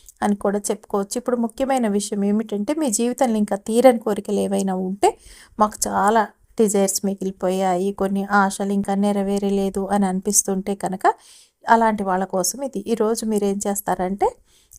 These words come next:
అంటే ఈ వీడియో చూసిన రోజు అనమాట, మీరు మధ్యాహ్నం ఒంటి గంటకి లేదా కనీసం ఒకవేళ రాత్రి చూస్తే రేపు పొద్దున్న ఒంటి గంట కంటే, రేపు మధ్యాహ్నం ఒంటి గంటకి లేదా కనీసం ఆ సమయానికి దగ్గర ఉన్న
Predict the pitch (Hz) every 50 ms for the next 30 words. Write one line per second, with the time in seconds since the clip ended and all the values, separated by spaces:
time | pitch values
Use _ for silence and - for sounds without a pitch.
0 | - 220 220 214 214 208 208 - 226 226 208 202 196 190 190 185 185 185 - -
1 | - - 196 202 190 190 190 185 - - 185 185 - - 214 - 427 539 539 -
2 | _ _ _ _ - 220 220 208 202 190 208 208 208 208 202 202 208 196 190 196
3 | 190 190 - _ _ - - 220 202 208 - - 196 185 185 196 185 196 - 427
4 | 453 415 339 214 196 185 185 180 - 190 185 190 190 202 - - 202 - _ _
5 | _ _ _ _ _ - _ _ - 254 240 - 226 214 214 208 214 208 208 202
6 | 208 208 - - 196 - 196 185 - - 359 403 - 392 - _ - - - 175
7 | - - 185 190 196 196 214 - _ _ - - 220 208 202 202 196 170 175 170
8 | - 185 - 180 185 196 190 - 190 - - - - - 226 214 214 _ _ _
9 | _ - 214 196 196 - 214 220 220 208 190 185 180 196 208 - 175 175 175 -
10 | 175 - 392 508 - - _ _ _ _ _ _ _ _ - _ - 226 226 226
11 | 214 220 214 214 - 220 214 214 220 220 214 - 220 214 - 220 220 214 - 202
12 | 196 202 208 214 214 208 208 202 196 202 185 185 196 185 196 202 - _ _ _
13 | _ _ - 233 214 202